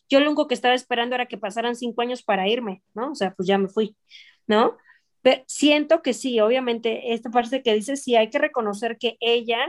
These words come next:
en cada acción que hizo, fue cambiando o, o mejorando. Pero co-, creo que una frase que usó Omar hace rato es cierta, o sea, es un poco causa-efecto, o sea, ella no era tanto como que dijera,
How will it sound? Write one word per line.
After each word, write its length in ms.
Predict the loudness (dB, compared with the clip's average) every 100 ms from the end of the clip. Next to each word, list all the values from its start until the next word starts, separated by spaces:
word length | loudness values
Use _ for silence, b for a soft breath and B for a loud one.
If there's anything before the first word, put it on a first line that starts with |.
| -4 -4
en 220 | -4 -2
cada 320 | 0 2 0
acción 480 | 0 -8 -6 -6 -4
que 180 | -2 -2
hizo, 500 | -4 -6 -4 -4 -6 -2
fue 180 | 0
cambiando 720 | 2 0 0 0 -2 -2 -2 -4
o, 300 | -4 -6 -2
o 120 | -2
mejorando. 800 | 0 -2 2 4 4 0 -6 -12 _ B B
Pero 260 | 2 4 2
co-, 180 | -4 -4
creo 200 | 0 0
que 240 | 0 -2 -2
una 340 | -4 -2 -4 -4
frase 360 | -4 -4 -4
que 80 | -8
usó 420 | -2 2 2 0 -2
Omar 340 | -2 0 -2
hace 200 | -2 -2
rato 280 | -4 -2 -4
es 100 | -2
cierta, 380 | 0 0 -2 -10
o 60 |
sea, 240 | -2 -2 -2 b b -2
es 180 | 0 2
un 140 | 2
poco 340 | 2 2 2
causa-efecto, 760 | 4 2 2 -2 0 -4 -2 -8
o 40 |
sea, 240 | -6 -8 -2
ella 280 | 0 2 2
no 120 | 2
era 220 | 2 0
tanto 300 | -2 -4 -4
como 180 | -6 -8
que 100 | -6
dijera, 380 | -6 0 0 0